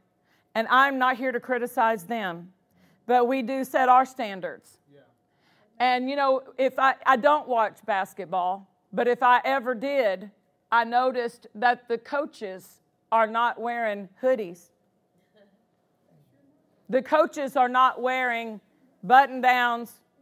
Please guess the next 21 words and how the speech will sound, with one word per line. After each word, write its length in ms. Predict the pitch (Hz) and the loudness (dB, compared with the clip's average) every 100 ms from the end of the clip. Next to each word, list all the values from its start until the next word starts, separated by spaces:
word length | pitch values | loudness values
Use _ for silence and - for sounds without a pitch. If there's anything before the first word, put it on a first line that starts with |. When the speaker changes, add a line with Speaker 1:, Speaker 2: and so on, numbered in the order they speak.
| _ _ _ _ _ _ _ _ _ _ _ _ - | _ _ _ _ _ _ _ _ _ _ _ _ 4
Speaker 1:
pullovers. 880 | 277 269 262 247 214 240 240 - - _ _ _ _ | 6 8 6 4 2 -2 -2 -6 -20 _ _ _ _
What 160 | 233 294 | 2 2
do 80 | 320 | 4
those 280 | 311 294 | 4 2
coaches 480 | - 311 294 285 247 | 2 0 0 -2 -4
of 140 | 262 220 | -4 -2
the 60 | |
basketball 540 | 240 247 254 233 214 202 | 2 2 0 -4 -4 -4
teams 360 | 233 202 196 | -6 -12 -12
wear? 320 | 190 170 120 - _ _ _ _ _ _ _ _ _ _ - | -10 -10 -12 -18 _ _ _ _ _ _ _ _ _ _ -4
They 120 | 285 | 0
wear, 200 | 302 294 294 - _ _ | 2 2 0 -12 _ _
they 140 | - 277 | -2 2
wear 200 | 269 254 | 4 2
suits? 640 | - 349 415 311 - - _ _ _ _ _ 135 139 _ 165 - _ _ _ _ _ | 0 2 6 6 4 -10 _ _ _ _ _ _ -20 _ -20 -20 _ _ _ _ _
At 200 | 311 330 | 6 6
a 40 | 269 | 6
basketball 840 | 214 277 302 - 415 403 415 415 | 2 0 0 0 2 6 8 8
game? 420 | 381 392 415 392 - | 4 0 -2 -8 -12
Yes. 440 | 208 233 226 285 - - _ _ 339 _ _ _ _ _ _ _ _ - | -2 0 0 -2 -8 -20 _ _ _ _ _ _ _ _ _ _ _ 2
Yes. 420 | 262 240 269 | 6 6 6